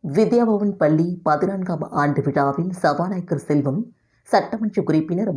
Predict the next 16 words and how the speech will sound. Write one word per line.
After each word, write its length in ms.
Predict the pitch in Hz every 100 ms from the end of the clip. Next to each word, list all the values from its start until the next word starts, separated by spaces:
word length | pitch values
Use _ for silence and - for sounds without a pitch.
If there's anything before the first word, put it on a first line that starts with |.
| 151
பாஸ்கர் 460 | 160 208 - 180 165
என்ற 260 | 165 202 175 147
தக்ஷணமூர்த்தி 600 | 147 - 196 175 165 156 - 151
ஆகியோர் 320 | 147 - 147
கலந்து 240 | 139 131 -
கொண்டு 180 | 143 - - _ _ _ _ -
பொதுத் 260 | 254 330 339
தேர்வில் 340 | 233 214 220 269 156
முதல் 240 | 160 220 214
மூன்று 240 | 151 190 196
இடங்களை 280 | 190 180 175 156
பிடித்த 280 | 151 147 190 196 139
மாணவர்களுக்கு 640 | 147 151 151 139 135 - 214 247
பரிசுகளை 540 | 160 180 - 214 196 180 151
வழங்கி 280 | 143 156 160 160
பாராட்டினர். 520 | 131 120 117 147 -